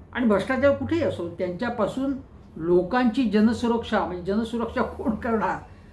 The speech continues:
हा खरा प्रश्न आहे. कुठे नेऊन ठेवलंय महाराष्ट्र? म्हणून बंडल वॉच, नोटांची बंडल ज्यांच्याकडे मिळाली, ते संजय शिरसाट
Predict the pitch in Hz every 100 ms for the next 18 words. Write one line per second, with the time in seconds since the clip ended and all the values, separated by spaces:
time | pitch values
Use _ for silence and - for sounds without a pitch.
0 | - 208 226 190 202 202 190 - 175 165
1 | 143 202 - - - - - - - -
2 | 196 208 233 214 214 208 180 175 165 139
3 | 156 - - - - - - - - -
4 | - - - - - - - - 151 185
5 | 269 254 - - - - - - 143 175
6 | 196 208 196 208 208 - - 185 180 202
7 | 196 190 170 175 202 269 208 202 170 170
8 | 160 156 156 208 - - - - - -
9 | - 226 - - 190 196 220 214 202 185
10 | 214